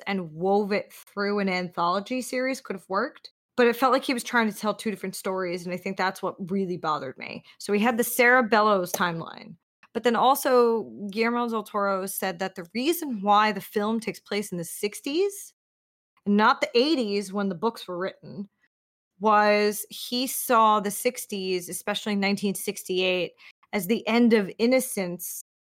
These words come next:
for the United States, because the ghost itself that looms over the town is the Vietnam War. Ergo, ghost is a metaphor. It's not the Sarah, it's not the Bellows family,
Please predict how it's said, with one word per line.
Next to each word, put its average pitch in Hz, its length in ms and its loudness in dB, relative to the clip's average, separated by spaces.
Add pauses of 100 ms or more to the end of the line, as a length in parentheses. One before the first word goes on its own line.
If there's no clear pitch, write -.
for 220 300 2
the 202 100 -2
United 190 520 0
States, 185 640 -6 (600)
because 214 760 2 (160)
the 196 180 -4
ghost 240 640 2 (480)
itself 247 600 0
that 208 200 -4
looms 233 480 0
over 220 220 -2
the 180 80 -8
town 220 340 -2
is 185 120 -6
the 190 100 -6
Vietnam 180 520 -4
War. 180 360 -6 (440)
Ergo, 220 460 4
ghost 220 400 0
is 190 140 -8
a - 20 -2
metaphor. - 600 -8 (1400)
It's 220 200 -4
not 254 220 2
the 254 60 -4
Sarah, 233 360 0
it's 226 200 -6
not 240 180 0
the 233 60 -4
Bellows 220 380 -2
family, 160 560 -10